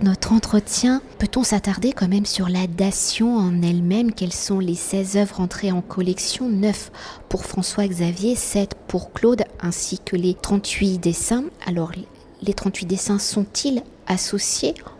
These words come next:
en lien avec les seize œuvres ? Et à travers cet ensemble,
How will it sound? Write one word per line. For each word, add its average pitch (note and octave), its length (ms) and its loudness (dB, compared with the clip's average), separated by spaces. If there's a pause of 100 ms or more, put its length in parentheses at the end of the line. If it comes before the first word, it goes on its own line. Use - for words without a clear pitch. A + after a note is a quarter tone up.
(120)
en F#3+ 120 8
lien G#3 260 4 (380)
avec F#3+ 320 2
les F#3+ 60 2
seize F#3 300 -2
œuvres ? B3 240 2
Et G3+ 60 0
à G3 60 0
travers A#3+ 340 -2
cet - 260 -2
ensemble, A3+ 320 0